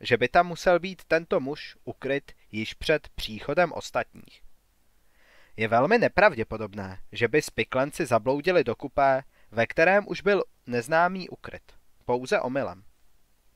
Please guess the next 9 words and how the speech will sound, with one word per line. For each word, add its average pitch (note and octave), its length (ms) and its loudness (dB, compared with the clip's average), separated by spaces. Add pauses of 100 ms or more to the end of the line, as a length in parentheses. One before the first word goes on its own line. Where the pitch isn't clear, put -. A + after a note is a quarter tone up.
(380)
Navíc A2+ 400 -2
takové F#3+ 380 6
vysvětlení E3 600 0
ignoruje D#3 520 -2
přítomnost F3 600 -4
muže B2 300 -4
v - 100 -12
kuřáckém C#3 640 2
kupé C3+ 480 -2